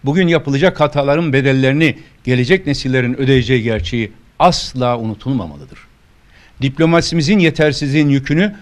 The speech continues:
donanmamız ve ülkemiz taşımamalıdır.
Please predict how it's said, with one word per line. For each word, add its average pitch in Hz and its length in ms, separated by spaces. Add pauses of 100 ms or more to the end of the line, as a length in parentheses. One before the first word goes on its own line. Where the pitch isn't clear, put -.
(220)
donanmamız 151 640
ve 151 60
ülkemiz 143 420
taşımamalıdır. 98 840